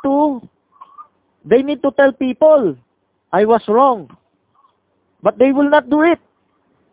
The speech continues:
because of pride. Pride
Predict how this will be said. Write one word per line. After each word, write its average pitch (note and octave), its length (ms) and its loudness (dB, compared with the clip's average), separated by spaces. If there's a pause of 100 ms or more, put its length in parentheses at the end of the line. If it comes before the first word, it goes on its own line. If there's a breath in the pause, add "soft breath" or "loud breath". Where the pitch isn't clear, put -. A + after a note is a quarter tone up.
because A3 300 0
of A#3+ 220 -2
pride. F3+ 400 0 (1800)
Pride B3+ 280 2